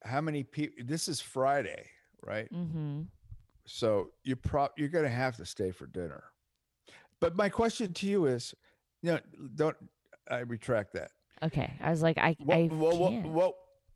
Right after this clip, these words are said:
Speaker 1: what were your plans with your friends?
Speaker 2: So m-, my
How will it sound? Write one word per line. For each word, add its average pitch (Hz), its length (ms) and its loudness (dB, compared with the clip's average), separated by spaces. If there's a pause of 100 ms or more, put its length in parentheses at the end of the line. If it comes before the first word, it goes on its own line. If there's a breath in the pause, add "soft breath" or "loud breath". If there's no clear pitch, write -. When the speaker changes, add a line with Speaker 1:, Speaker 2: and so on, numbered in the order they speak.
(120)
Speaker 1:
what 147 300 0
were 185 120 2
your 170 140 4
plans 165 440 0
with 139 160 -6
your 151 120 -6
friends? 131 560 -6 (240)
Speaker 2:
So 294 120 -2
m-, 285 120 0 (360)
my 233 360 4